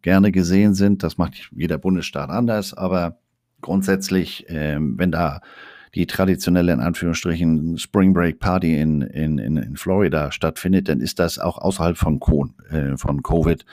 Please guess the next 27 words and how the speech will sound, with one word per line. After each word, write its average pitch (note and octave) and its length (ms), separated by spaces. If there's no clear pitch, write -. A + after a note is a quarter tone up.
mehr F2 240
so D#2+ 460
Sodom F2+ 500
und D#2+ 140
Gomorra. E2 560
Und, E2 500
ähm, D2 460
da E2 200
war F2 100
eigentlich F2 300
klar, F2 340
wenn E2 220
wir F#2+ 160
jetzt F2 340
hier, F2 400
ähm, C#2+ 380
Spring G2 400
Break F#2 220
eine D#2+ 160
Woche F#2+ 180
unterbrechen D#2+ 720
und D#2+ 160
dann E2+ 180
kommen F#2+ 220
die D#2+ 100
Jungs E2+ 300
wieder, F2 340